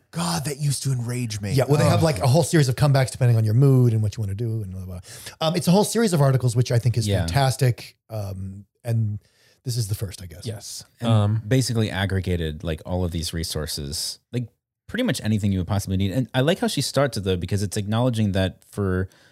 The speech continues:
Speaker 3: like, in the right, when you, when you get it right, the feeling of, of fitness or working out or however it is that you engage with that, that's enjoyable can be incredibly, like, freeing.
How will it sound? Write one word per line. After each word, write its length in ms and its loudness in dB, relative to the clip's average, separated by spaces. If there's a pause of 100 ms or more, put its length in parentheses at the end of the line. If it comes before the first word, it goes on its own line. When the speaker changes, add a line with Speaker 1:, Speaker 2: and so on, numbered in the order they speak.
(380)
Speaker 3:
like, 160 -2 (380)
in 180 -2
the 80 2
right, 300 0 (180)
when 300 -2
you, 180 0
when 140 0
you 80 -2
get 160 2
it 100 -2
right, 360 0
the 80 -4
feeling 400 2
of, 340 -2
of 140 -8
fitness 460 -2
or 80 -2
working 320 -4
out 160 0
or 100 0
however 320 0
it 100 0
is 120 -4
that 80 -6
you 60 -4
engage 300 -4
with 100 -6
that, 280 -6
that's 180 -10
enjoyable 440 -2
can 180 -4
be 120 -4
incredibly, 540 -8 (220)
like, 180 -16
freeing. 600 -4